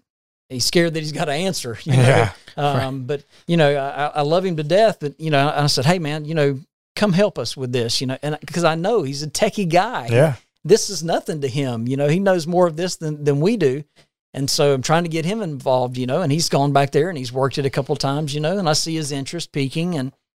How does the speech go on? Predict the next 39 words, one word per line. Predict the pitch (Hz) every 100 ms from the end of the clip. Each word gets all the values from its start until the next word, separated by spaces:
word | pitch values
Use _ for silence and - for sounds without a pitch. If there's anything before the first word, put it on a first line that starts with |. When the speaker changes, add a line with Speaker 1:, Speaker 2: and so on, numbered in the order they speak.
| _
Speaker 1:
you | 196
know, | 151
he's | 127 160 156
in | 165
college, | 147 147 175 -
so | 143
I |
know | 147
he's | 151 131
busy | 123 170 147 135
and | 143 135 _ _ _
doesn't | 147 147 143
have | 151 135
to, | 135 131 123 -
you | 147
know, | 123
the | 127
time | - 151 135
to |
sit | - 156
there | 151 135 135
maybe | 135 131
as, | 127 135 -
as | 127
somebody | 156 131 123
else | 196 -
does, | 131 127
but, | 127 117 _ _ _ _ _
you | -
know, | 156
he, | 147 160
he's, | 147 156 -
he's | 147 156
learning | 156 170 196
it. | -
So | - 160 -
you | 165
can | 208 190
get | 185 165